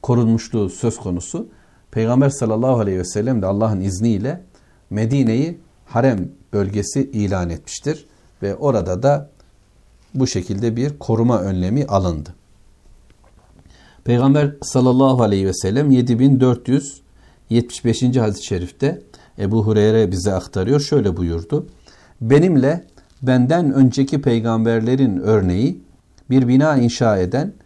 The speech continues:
onu en güzel bir şekilde yapıp tamamlayan, ancak köşelerinden birinde bir kerpiç yerini boş bırakan bir adamın misali gibidir."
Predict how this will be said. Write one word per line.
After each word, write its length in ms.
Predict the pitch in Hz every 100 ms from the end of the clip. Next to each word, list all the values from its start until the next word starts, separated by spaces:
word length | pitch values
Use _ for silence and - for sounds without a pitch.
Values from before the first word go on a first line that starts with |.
| _ _ -
onu 300 | 123 139 135
en 160 | 160
güzel 300 | 131 120 110
bir 120 | 110 101
şekilde 380 | - - 95
yapıp 340 | 101 101 139 -
tamamlayan, 640 | 107 104 92 85 120 165 - _ _ -
ancak 380 | 143 147 156
köşelerinden 800 | 147 139 139 127 135 127 147 127
birinde 360 | 104 95 101 120
bir 100 | 120
kerpiç 640 | - 123 - 147 143 - -
yerini 600 | 107 98 113 107 104 95 - -
boş 280 | 139 139 -
bırakan 460 | 104 - 143 175
bir 100 | 156
adamın 340 | 147 135 151 147
misali 520 | 107 - 98 90 85
gibidir." 500 | 85 82 98 151